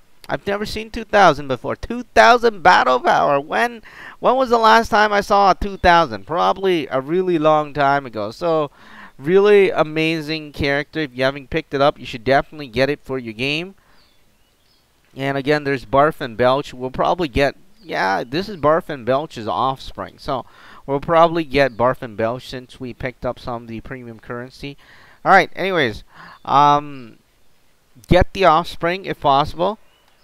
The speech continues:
Two hours searching time. I just go free. All right, this is thirty-six. Probably not.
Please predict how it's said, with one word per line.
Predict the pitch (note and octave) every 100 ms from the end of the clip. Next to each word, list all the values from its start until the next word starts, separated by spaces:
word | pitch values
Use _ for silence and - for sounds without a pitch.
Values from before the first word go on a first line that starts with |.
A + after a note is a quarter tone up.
| -
Two | E3+ C#3+
hours | C#3+ D3+ D3+
searching | C#3+ C#3+ - C#3
time. | D3 C3+ C3+ C3+ C3 _ _ _ -
I | A2
just | A2 A#2 -
go | C3
free. | A#2 - C#3+ D3 C#3 C#3 C#3 - _ _ _ _ _ _ _ _ _ _
All | A2+
right, | F#2 -
this | A2+ -
is |
thirty-six. | - B2 A2 F#2+ - C3+ - -
Probably | - - F#3 E3+
not. | C3 A#2+ G2